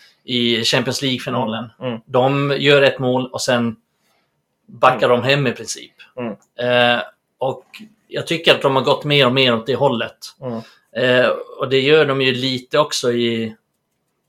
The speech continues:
Speaker 1: i den här F A Cup-finalen mot United. Alltså,
Speaker 2: Mm.
Speaker 1: det är, det är snarare deras defensiv som vi, om vi, om vi säger så, om vi tar ner det så, det är snarare de-, deras defensiv som vinner Champions League-titeln, det är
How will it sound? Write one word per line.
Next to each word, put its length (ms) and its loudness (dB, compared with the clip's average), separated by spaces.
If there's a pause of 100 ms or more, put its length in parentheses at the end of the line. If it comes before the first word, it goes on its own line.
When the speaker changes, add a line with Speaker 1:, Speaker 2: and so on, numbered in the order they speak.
(140)
Speaker 1:
i 260 -8
den 260 -8
här 220 -6
F 140 -12
A 20 -10
Cup-finalen 560 -10
mot 160 -10
United. 280 -10
Alltså, 360 2
Speaker 2:
Mm. 260 -8
Speaker 1:
det 100 4
är, 220 0
det 180 0
är 40 6
snarare 280 4
deras 300 4
defensiv 580 2
som 220 -2
vi, 140 -2
om 360 0
vi, 100 2
om 100 -2
vi 100 -2
säger 240 -4
så, 120 -8
om 140 -8
vi 260 -4
tar 160 -2
ner 180 2
det 80 0
så, 240 -4 (220)
det 80 -8
är 20 -6
snarare 300 2
de-, 120 -6
deras 280 4
defensiv 520 2
som 180 -4
vinner 200 -2
Champions 300 -6
League-titeln, 500 -6
det 60 -2
är 40 -6